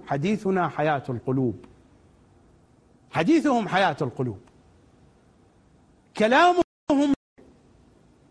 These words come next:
وابتعاد عن الظلمة. بقدر ما نقترب من هذا النور،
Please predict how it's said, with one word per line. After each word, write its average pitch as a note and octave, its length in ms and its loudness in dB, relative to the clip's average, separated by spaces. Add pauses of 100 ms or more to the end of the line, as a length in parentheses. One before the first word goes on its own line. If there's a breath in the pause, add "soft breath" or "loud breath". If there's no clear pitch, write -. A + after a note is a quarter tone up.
(480)
وابتعاد D#3+ 560 -2
عن D3+ 160 -2
الظلمة. B2+ 520 -6 (960)
بقدر G#3 440 -2
ما G3 200 0
نقترب F#3 520 -2
من D#3+ 160 -2
هذا D#3 280 -2
النور، D#3 460 0